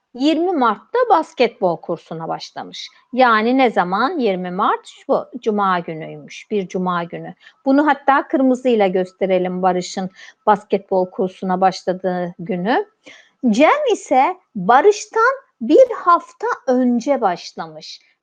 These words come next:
Bir hafta önce. Bir hafta önce dediği nedir? Kaç gündür bir hafta öncesi? Önce onu bulmak lazım, değil mi? Bir hafta demek kaç gün demek? Yedi gün demek. O zaman yirmiden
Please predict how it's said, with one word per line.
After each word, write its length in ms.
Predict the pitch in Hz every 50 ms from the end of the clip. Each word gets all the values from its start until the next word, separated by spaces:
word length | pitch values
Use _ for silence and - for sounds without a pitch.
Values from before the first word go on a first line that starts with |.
| _
Bir 240 | 208 254 294 349 359
hafta 640 | 294 - - 294 277 262 - - _ - 277 254 -
önce. 560 | 233 202 196 190 185 185 175 - 185 143 170 - - - - _ -
Bir 160 | 247 330 440
hafta 420 | 440 440 453 427 427 - - 349 -
önce 420 | 269 294 294 294 285 339 320 247
dediği 400 | 262 240 202 226 226 233 247 269
nedir? 380 | 285 269 226 226 262 277 370 466 480 - _ - - _ _
Kaç 300 | - - - 494 - - -
gündür 340 | 285 254 233 220 240 226 208
bir 120 | 247 233
hafta 340 | 226 247 240 240 - - 247
öncesi? 480 | 240 240 233 226 226 240 233 233 - 427
Önce 300 | 311 320 294 262 - 285
onu 220 | 277 277 277 247
bulmak 440 | 247 226 214 208 190 185 180 - -
lazım, 460 | 190 180 175 170 165 - 180 180 190
değil 120 | 240 381
mi? 520 | 480 508 381 269 240 180 170 165 156 156 156 - _ _ _ - - - - _ _ 226
Bir 160 | 262 349 311
hafta 440 | 302 330 311 311 - - 330 277 269
demek 320 | 302 311 339 349 349 -
kaç 280 | - - 415 403 403 -
gün 220 | - 269 254 247
demek? 280 | 262 277 339 427 427 - -
Yedi 380 | 214 190 208 185 156 190 190
gün 280 | 185 262 285 302 311 294
demek. 400 | 294 262 226 220 175 160 - _ - - - _ _
O 120 | - 311 294
zaman 580 | 269 269 240 214 208 202 208 233 277 359 359 - _ _ _
yirmiden 840 | 220 196 240 285 311 294 277 240 214 190 196 214 226 269 370 415 403